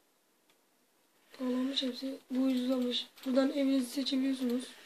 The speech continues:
Albus. En iyi bana göre Albus Regin resimler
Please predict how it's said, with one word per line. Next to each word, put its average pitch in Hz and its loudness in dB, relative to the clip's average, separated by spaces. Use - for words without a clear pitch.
Albus. 254 0
En 311 -2
iyi 285 2
bana 277 4
göre 277 4
Albus 277 2
Regin 269 2
resimler 262 0